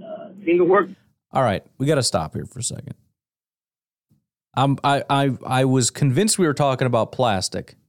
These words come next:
Speaker 2: I'm not even sure if Nate's the one that called about the plastic, but I'm not sure. But we're talking about evil people in positions of power, and they stay in power,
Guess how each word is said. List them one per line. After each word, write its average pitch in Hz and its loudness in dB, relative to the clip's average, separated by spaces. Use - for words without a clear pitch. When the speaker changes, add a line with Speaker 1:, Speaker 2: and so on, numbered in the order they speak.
Speaker 2:
I'm 135 0
not 151 2
even 139 2
sure 135 0
if 120 -4
Nate's 120 0
the 120 -2
one 113 0
that 104 -2
called 107 0
about 95 -4
the - -14
plastic, 87 -6
but 98 -6
I'm 98 -2
not 87 -6
sure. - -14
But 151 4
we're 143 2
talking 165 0
about 127 0
evil 151 0
people 120 0
in 113 0
positions 113 0
of - -6
power, 92 0
and 113 0
they 117 2
stay 139 2
in 135 0
power, 95 0